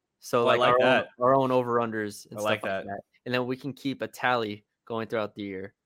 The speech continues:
Speaker 1: or something like that. All right? We
Speaker 2: Yeah,
Speaker 1: can,
Speaker 2: I'm
Speaker 1: like, keep
Speaker 2: definitely
Speaker 1: a
Speaker 2: gonna
Speaker 1: running
Speaker 2: win this.
Speaker 1: tally.
Speaker 2: I'm definitely winning these
Speaker 1: Okay.
Speaker 2: because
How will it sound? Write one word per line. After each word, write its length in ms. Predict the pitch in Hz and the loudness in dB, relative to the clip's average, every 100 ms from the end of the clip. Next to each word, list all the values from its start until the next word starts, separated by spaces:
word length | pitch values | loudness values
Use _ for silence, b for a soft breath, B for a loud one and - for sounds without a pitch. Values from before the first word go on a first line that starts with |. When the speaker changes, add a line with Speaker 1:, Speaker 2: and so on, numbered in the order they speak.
| _ _ - | _ _ -16
Speaker 1:
or 60 | |
something 300 | 107 110 107 | -10 -8 -8
like 160 | 98 101 | -10 -12
that. 200 | 87 87 | -14 -12
All 60 | - | -6
right? 120 | 110 | -4
We 60 | 107 | -4
Speaker 2:
Yeah, 60 | |
Speaker 1:
can, 60 | 101 | -4
Speaker 2:
I'm 60 | 120 | -2
Speaker 1:
like, 80 | |
keep 60 | 123 | -2
Speaker 2:
definitely 260 | 123 156 156 | -2 -2 0
Speaker 1:
a 40 | |
Speaker 2:
gonna 40 | 117 | 0
Speaker 1:
running 140 | 107 101 | -2 -4
Speaker 2:
win 80 | |
this. 100 | 95 | -10
Speaker 1:
tally. 100 | 98 - | -12 -14
Speaker 2:
I'm 120 | 107 | -8
definitely 300 | 104 104 101 | -8 -8 -10
winning 200 | 95 92 | -10 -10
these 160 | 87 87 | -14 -8
Speaker 1:
Okay. 120 | 113 | -6
Speaker 2:
because 320 | 110 120 104 | -4 -6 -8